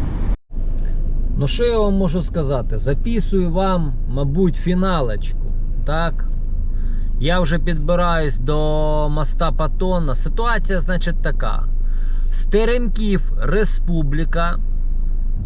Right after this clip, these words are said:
майже, майже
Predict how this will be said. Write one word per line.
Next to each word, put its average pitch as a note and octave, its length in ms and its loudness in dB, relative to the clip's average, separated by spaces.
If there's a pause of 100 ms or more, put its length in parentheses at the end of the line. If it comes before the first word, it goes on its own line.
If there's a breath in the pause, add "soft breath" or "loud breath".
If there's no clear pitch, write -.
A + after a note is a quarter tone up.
(180)
майже, E3 840 0 (1500)
майже C3 760 2